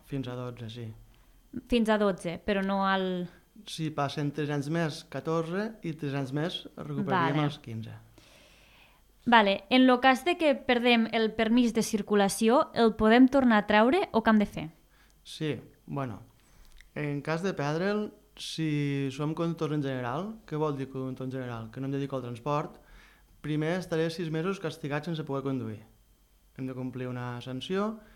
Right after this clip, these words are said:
Speaker 1: i en aquest cas, a partir, o durant aquest temps, puc fer un curs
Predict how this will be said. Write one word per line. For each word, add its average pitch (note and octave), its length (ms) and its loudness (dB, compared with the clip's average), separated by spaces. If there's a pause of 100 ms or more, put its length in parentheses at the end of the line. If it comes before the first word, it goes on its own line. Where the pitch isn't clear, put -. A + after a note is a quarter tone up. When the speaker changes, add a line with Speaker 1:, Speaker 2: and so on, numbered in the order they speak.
(360)
Speaker 1:
i D#3+ 240 -2
en D3+ 80 0
aquest D3 260 -2
cas, D#3+ 560 -4
a D3 220 -6
partir, C#3+ 720 -4 (380)
o C#3 120 -10
durant B2+ 220 -8
aquest C#3+ 260 -8
temps, E3+ 240 -2
puc E3+ 220 -8
fer D#3 100 -4
un C#3+ 80 -2
curs F3+ 480 -4